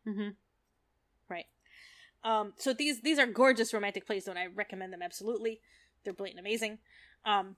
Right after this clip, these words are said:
Speaker 2: but yeah, so that's India. Back up a little bit, uh, to China, <laughs> um, which it, once you show videos of this stuff, of course, again, less so with India,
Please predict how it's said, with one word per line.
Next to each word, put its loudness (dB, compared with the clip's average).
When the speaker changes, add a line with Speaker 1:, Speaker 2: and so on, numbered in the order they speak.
Speaker 2:
but 4
yeah, 0
so -10
that's 8
India. 0
Back 4
up 0
a -4
little 2
bit, 2
uh, 4
to -2
China, -2
<laughs> 4
um, 0
which -2
it, 2
once 0
you 2
show 2
videos 0
of -8
this -10
stuff, -8
of -20
course, -8
again, 0
less 0
so 4
with 0
India, -2